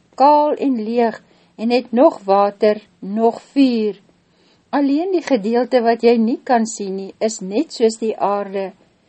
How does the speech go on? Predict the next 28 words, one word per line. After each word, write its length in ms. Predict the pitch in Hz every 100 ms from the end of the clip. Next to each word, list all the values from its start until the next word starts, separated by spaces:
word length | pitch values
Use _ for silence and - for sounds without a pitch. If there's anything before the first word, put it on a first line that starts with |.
| _
Sy 220 | - 320 285
lig 340 | 233 277 -
kom 200 | - 254
van 240 | 247 233 220
die 160 | 220
son 500 | - - 262 185 190 - _ _ -
en 100 | 220
sy 200 | 220 247
ligwisseling 920 | 214 254 320 214 240 - 214 190 190 -
is 140 | 208
'n 80 | 220
gevolg 580 | 226 226 - 285 277 -
van 180 | 240 226
sy 180 | 220 208
stand 600 | - - 226 190 175 - _ _
en 160 | 202 214
verander 640 | - 233 - 311 311 269 -
elke 380 | 190 302 330
minuut 460 | 262 214 214 233 240
deur 160 | 226 220
die 140 | -
omwenteling 800 | 226 196 196 240 233 226 220 -
om 260 | - 247 269
die 180 | 240 -
aarde. 560 | 190 202 190 196 185 - _ _ _ _ 190
En 100 | 190
die 80 |
vlekke 680 | - - 320 330 - 185